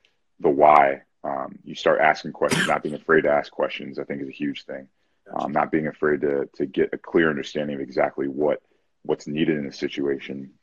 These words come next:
Speaker 1: Um, I think that's what's different from my time now, um, with, with the club is not, not being afraid to say, like, "I don't know," or, you know, "Can you, can you clarify exactly,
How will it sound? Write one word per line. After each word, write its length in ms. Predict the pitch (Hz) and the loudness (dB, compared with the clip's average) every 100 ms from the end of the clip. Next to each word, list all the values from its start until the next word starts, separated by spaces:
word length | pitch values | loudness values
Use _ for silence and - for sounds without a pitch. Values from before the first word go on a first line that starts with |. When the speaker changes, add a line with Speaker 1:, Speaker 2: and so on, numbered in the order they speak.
| _ | _
Speaker 1:
Um, 240 | 73 71 69 | -4 -2 -2
I 80 | 73 | 0
think 220 | 87 76 | 0 4
that's 240 | 80 80 | 4 4
what's 160 | 78 - | -2 0
different 340 | 80 76 64 | -2 -2 -8
from 400 | - 73 69 67 - _ _ _ _ _ _ | -4 -4 -4 -10 -16 _ _ _ _ _ _
my 140 | 76 73 | -4 -4
time 560 | - 76 73 71 67 - _ | 2 2 2 0 -8 -16 _
now, 580 | 71 73 76 85 98 101 - | -6 2 6 6 4 0 -6
um, 440 | 76 71 69 65 58 | -4 -4 -6 -12 -6
with, 180 | 71 - _ | -6 -6 _
with 160 | 76 73 | -6 -6
the 60 | |
club 340 | - 76 73 80 | -4 0 2 0
is 100 | 78 | -2
not, 220 | 76 - - | -2 -2 -2
not 260 | 82 78 | 0 0
being 140 | 85 78 | 0 -4
afraid 320 | 71 76 73 | -2 0 0
to 80 | 69 | -2
say, 300 | - 71 69 - _ _ | -4 -2 -4 -8 _ _
like, 80 | 71 - | -10 -8
"I 40 | 78 - | -10 -4
don't 260 | 80 76 62 | -2 -2 -4
know," 320 | 65 53 - _ _ _ _ _ | -6 -6 -10 _ _ _ _ _
or, 400 | - 76 71 67 - _ _ - | 0 2 2 0 -6 _ _ -6
you 80 | |
know, 100 | 73 67 _ _ | -6 -6 _ _
"Can 200 | - 85 | -4 -2
you, 180 | 80 78 | -2 -4
can 220 | - 82 | -2 -2
you 160 | 82 73 _ _ | -2 -6 _ _
clarify 560 | - 90 82 76 76 73 71 | 0 4 4 6 4 4 2
exactly, 760 | 71 69 80 73 - 76 71 | -4 -4 2 2 2 -2 -2